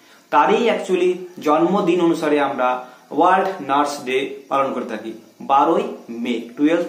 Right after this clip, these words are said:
মে আমরা কিন্তু ওয়ার্ল্ড নার্স ডে পালন করে থাকি। এই যে Florence Nightingale, তিনি কিন্তু ইটালিতে জন্মগ্রহণ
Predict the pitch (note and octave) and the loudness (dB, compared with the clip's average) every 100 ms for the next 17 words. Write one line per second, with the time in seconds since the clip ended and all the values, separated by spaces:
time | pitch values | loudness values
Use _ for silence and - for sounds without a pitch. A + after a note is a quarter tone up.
0 | - C#3+ C#3 B2+ B2 - A#2+ A#2 E3+ - | -2 0 0 -2 -4 -8 -10 -4 -2 0
1 | - - - C#3+ F3+ A3 - - D#3 C#3+ | -4 -12 -14 -2 4 4 4 0 0 2
2 | D3 - - B2+ - - - C3+ B2 A#2+ | 2 -2 -6 -4 -6 -8 -6 -4 -4 -4
3 | A#2 A2+ G#2+ A2 - - - - - F#3+ | -6 -6 -10 -14 -18 -20 -20 -14 -2 2
4 | G#3 B3 - F3+ G#3 G3 D3+ C3+ C#3 A#2+ | 2 0 0 0 0 0 -2 -4 -6 -6
5 | G#2+ A2 - D3+ F3 F3 F#3+ F#3+ F3+ D3 | -6 -8 -6 -6 -4 -6 -6 -4 -2 -2
6 | D#3+ E3 D3+ C#3+ D3 D3+ | 0 0 0 -2 -2 -2